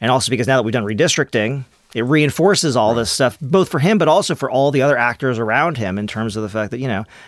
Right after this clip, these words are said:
now, you know, you were running in a district that was, you know, sixty percent Trump, and now it's seventy-eight percent Trump.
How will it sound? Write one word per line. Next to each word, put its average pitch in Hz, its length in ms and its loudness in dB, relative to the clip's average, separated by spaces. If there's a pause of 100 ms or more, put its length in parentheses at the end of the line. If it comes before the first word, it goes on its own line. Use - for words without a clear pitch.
now, 123 220 0
you 139 140 0
know, 135 80 2
you 120 180 0
were 143 160 4
running 135 280 2
in 120 100 0
a 117 80 0
district 117 420 -2
that 110 140 -2
was, 107 300 -2
you 120 60 -2
know, 87 100 -6
sixty - 360 -2
percent 98 380 -6
Trump, 101 240 -4
and 85 60 -6
now 110 160 0
it's - 100 -8
seventy-eight 95 560 -4
percent - 400 -12
Trump. - 220 -10